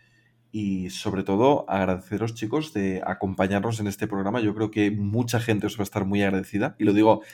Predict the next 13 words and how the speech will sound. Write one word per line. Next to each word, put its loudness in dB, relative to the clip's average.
de 2
verdad, 4
porque 4
había 6
ganas 8
de, 4
de 4
desgranar 4
un 2
poco 2
toda -4
esta -8
facción 0